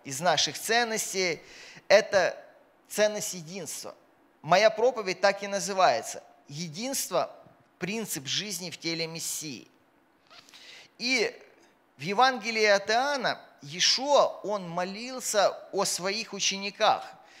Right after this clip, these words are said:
то есть он молился и о нас с вами.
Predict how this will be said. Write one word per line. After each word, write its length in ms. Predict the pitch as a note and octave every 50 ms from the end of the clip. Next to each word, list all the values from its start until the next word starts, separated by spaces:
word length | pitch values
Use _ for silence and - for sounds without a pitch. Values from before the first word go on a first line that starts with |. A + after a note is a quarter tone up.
| - _ -
то 80 | -
есть 280 | D3 D#3+ D#3+ D#3 - -
он 120 | F3 F3
молился 560 | E3+ E3+ E3+ F#3 G3 G3+ G3+ F#3 - - F#3+ F#3
и 220 | - - F3+ F3+
о 160 | F3+ F#3 G3
нас 340 | G#3+ C4 C#4+ C#4+ B3+ - -
с 60 | - D3+
вами. 400 | D3 D3 B2+ A#2 G#2+ F#2+ -